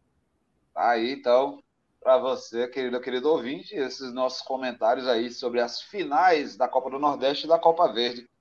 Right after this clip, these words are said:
Vamos falar de futebol feminino, Diogão? Porque o bra-, o Brasileirão Feminino segue, né? Sexta rodada aconteceu, a gente, inclusive, transmitiu o duelo rubro-negro aqui, né, no nosso canal Rifando a Bola.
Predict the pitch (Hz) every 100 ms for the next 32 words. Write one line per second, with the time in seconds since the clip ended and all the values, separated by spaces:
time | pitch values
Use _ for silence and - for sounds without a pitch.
0 | _ - 127 185 208 208 214 175 208 202
1 | 202 196 214 196 175 170 160 135 - _
2 | _ _ - - - 214 208 220 220 185
3 | 180 196 190 208 202 214 208 196 226 247
4 | - 220 190 143 135 143 - - - 180
5 | - 180 170 160 156 165 156 - - _
6 | _ 135 139 151 147 139 120 - 160 202
7 | 160 147 165 170 156 156 139 156 156 160
8 | 185 196 175 147 143 - 151 226 196 -
9 | 147 170 180 131 185 175 143 113 139 175
10 | 147 127 - 156 175 123 117 117 117 -
11 | 117 113 117 - 113 117 101 120 156